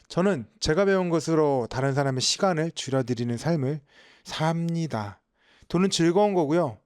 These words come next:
다른 사람과 사이에 흐르는 에너지라고 생각합니다. 그래서 그 에너지를 얼마나 나를 통해서 흐르게 하느냐가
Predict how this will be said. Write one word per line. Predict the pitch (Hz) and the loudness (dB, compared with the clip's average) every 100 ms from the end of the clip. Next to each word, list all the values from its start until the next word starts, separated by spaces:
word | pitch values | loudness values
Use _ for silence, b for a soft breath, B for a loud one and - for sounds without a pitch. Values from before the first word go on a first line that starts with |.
| _ | _
다른 | - 127 143 143 | -4 -2 -2 0
사람과 | 156 151 143 139 | 0 0 0 0
사이에 | 175 170 | 2 2
흐르는 | 156 180 180 165 156 - B B B | 2 2 0 0 -2 -6 B B B
에너지라고 | 127 151 147 160 156 131 113 147 156 156 | -2 0 2 2 2 2 0 0 -2 -4
생각합니다. | - 139 131 139 127 92 - _ _ | -8 -10 -8 -8 -10 -12 -16 _ _
그래서 | - 139 - | -6 -6 -2
그 | 160 | 0
에너지를 | 131 160 151 180 127 B B B | 2 2 2 0 0 B B B
얼마나 | - 123 147 175 185 165 | 0 2 2 2 2 0
나를 | 113 123 180 | -2 0 -2
통해서 | - 180 175 165 | -2 -2 -2 -2
흐르게 | 147 202 208 190 | 0 0 2 0
하느냐가 | 175 180 160 147 143 175 123 | 0 2 2 2 4 2 2